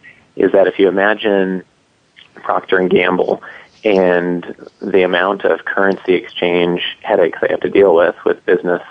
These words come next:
in twenty different countries and, you know, twenty-five different billion-dollar brands,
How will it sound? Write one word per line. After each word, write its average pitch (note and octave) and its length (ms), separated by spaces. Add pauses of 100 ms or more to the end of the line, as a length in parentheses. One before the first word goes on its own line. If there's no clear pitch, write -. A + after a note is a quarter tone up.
(200)
in F#2+ 180
twenty F#2 260
different F2 260
countries F2 600
and, F2+ 180 (440)
you F2+ 80
know, F#2 60
twenty-five F2+ 500
different F2 280
billion-dollar F2+ 480
brands, F#2+ 540